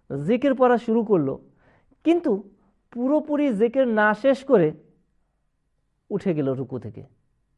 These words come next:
অর্থাৎ জিকির পড়তে পড়তে উঠে গেল বা প-, পড়ার শেষের দিকে উঠে গেল, পুরোপুরি শেষ না করে উঠে গেল, এমন অবস্থায়ও নামাজ বাতিল বলে গণ্য হবে। এবং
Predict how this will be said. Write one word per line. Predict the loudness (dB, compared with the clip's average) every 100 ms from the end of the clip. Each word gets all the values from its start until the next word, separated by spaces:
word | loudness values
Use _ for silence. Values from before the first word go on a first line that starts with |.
| _ _ _ _ _ _ _ _ _ _ _ _
অর্থাৎ | -6 2 2
জিকির | 2 -2
পড়তে | 0 -2 0
পড়তে | -2 0 -2
উঠে | -2 0
গেল | -2 -4 _ _ _ _ _ _ _
বা | -4
প-, | -2 -4 -8 -14 -20 _ _ _ _ _ _ _ _ -4
পড়ার | 0 0
শেষের | 0 -2 0
দিকে | 0 -2 -6
উঠে | -6 -4
গেল, | -2 -4 -8 _ _ _
পুরোপুরি | -2 -2 -2 -6
শেষ | -6 -4 -4 -4
না | -6 -4
করে | -2 -4 -6 _ _ _
উঠে | -4 -2
গেল, | -4 -6 -10 _ _ _ _ _
এমন | -6 -4 -2
অবস্থায়ও | -2 -4 -4 -6
নামাজ | -4 -6 -6 -10 -14 _ _ _ _
বাতিল | -6 -4 -4 -6 -4
বলে | -4 -2
গণ্য | -4 -6 -8
হবে। | -12 -14 -18 _ _ _ _ _ _ _ _ _ _ _ _ _ _ _
এবং | 4 6 4